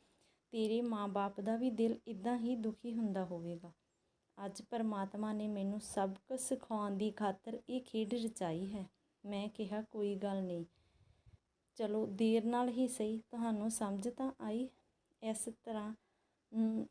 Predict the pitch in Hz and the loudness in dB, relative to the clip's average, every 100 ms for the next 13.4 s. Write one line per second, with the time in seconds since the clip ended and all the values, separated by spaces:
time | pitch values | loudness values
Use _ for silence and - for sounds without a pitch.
0 | _ 233 220 233 220 202 226 220 233 233 | _ -2 2 4 4 4 2 2 0 -2
1 | 214 214 214 220 226 226 202 196 185 - | -2 -2 0 -2 -2 -2 -2 -4 -8 -8
2 | 185 170 180 175 165 175 170 165 _ _ | -8 -4 -4 -4 -6 -6 -6 -10 _ _
3 | _ 202 196 180 220 220 - _ 240 220 | _ -10 -10 -8 -10 -10 -14 _ -4 -2
4 | 214 226 220 202 202 196 202 208 202 185 | 0 2 2 0 0 -2 -2 -2 -2 -2
5 | 190 - - 208 - 220 240 _ 220 226 | -4 -6 -10 -14 -10 -10 -10 _ -4 -2
6 | 240 214 - 175 175 - _ _ _ 226 | -2 -4 -6 -12 -12 -14 _ _ _ -6
7 | 226 - 220 220 220 240 - 214 196 208 | -4 -2 -2 0 0 0 -2 -4 -4 -4
8 | 214 220 202 185 190 190 _ - 196 196 | -4 -4 -6 -6 -6 -8 _ -8 -4 -2
9 | 254 247 - 214 196 - 233 233 226 220 | -2 -2 -4 -6 -6 -12 -4 -2 0 -2
10 | - 208 - 214 214 196 190 190 240 208 | -4 -12 -6 -2 0 0 -2 -2 -6 -6
11 | 196 - _ _ _ _ _ 233 226 220 | -8 -12 _ _ _ _ _ -6 -4 0
12 | 220 208 220 220 208 202 214 269 220 196 | 0 0 -2 -4 -2 -2 0 0 0 -2
13 | 185 180 202 | -2 -4 -6